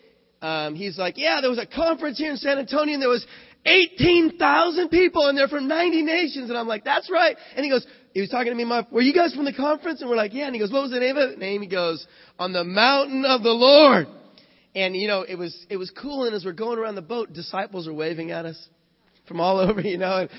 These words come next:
the guy's like, "You guys are rock stars. Uh, what kind of church is it?" And we're like, "It's a Christian church," you know. And we get off the boat,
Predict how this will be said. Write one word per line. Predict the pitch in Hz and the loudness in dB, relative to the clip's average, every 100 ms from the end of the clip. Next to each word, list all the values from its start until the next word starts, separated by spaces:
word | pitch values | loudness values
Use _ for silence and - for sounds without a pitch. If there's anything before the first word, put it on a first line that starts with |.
| - - | -20 -14
the | |
guy's | 214 208 | -10 -10
like, | 175 214 | -8 -6
"You | 359 | 0
guys | 330 233 | 0 0
are | 208 | 0
rock | 254 294 | 0 -2
stars. | - 285 262 180 - - - - - - _ _ _ _ _ _ _ _ _ _ | 0 2 4 2 -2 -16 -20 -20 -20 -20 _ _ _ _ _ _ _ _ _ _
Uh, | 185 180 | -8 -6
what | 339 294 | -2 0
kind | 359 | 2
of | 349 | 2
church | 233 359 359 | 2 4 4
is | 311 226 | 0 0
it?" | 247 | 0
And | 226 | 2
we're | |
like, | 247 262 | 2 0
"It's | 294 | -4
a | |
Christian | - 339 311 294 269 | -2 -2 -2 -4 -6
church," | - 240 214 | -2 -2 -2
you | 226 | -4
know. | 226 220 | -2 -2
And | 175 - - _ | -6 -12 -20 _
we | 175 | -8
get | 214 285 | -4 -4
off | 262 - | -4 -8
the | |
boat, | 160 160 160 170 | -8 -4 -4 -6